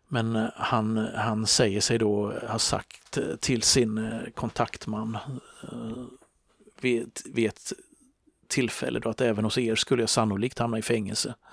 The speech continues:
Men som ung marxist på den tiden så ansåg han ändå då, i den atmosfären då han levde, att D D R, det var ett bättre alternativ än Västtyskland.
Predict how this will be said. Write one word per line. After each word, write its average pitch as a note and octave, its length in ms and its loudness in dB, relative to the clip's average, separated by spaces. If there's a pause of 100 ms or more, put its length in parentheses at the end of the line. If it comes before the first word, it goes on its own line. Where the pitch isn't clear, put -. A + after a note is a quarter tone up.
(960)
Men A#2 300 4
som A#2+ 300 2
ung A2+ 380 6 (120)
marxist - 840 2
på - 80 -2
den G#2 220 0
tiden G#2+ 340 0
så - 120 0
ansåg G2+ 440 0
han A2 120 -2
ändå A2 480 2
då, A2 240 4 (320)
i G#2 120 -6
den G2+ 220 2
atmosfären G2+ 680 -2
då G#2 120 -4
han G#2 140 -4
levde, G#2 360 -2
att G#2 100 -8
D A2 160 0
D G#2 140 2
R, G2+ 300 -2 (400)
det A2 100 2
var G#2+ 120 6
ett G2 100 0
bättre A2+ 480 2
alternativ A#2+ 640 2
än G#2 100 -2
Västtyskland. - 920 -2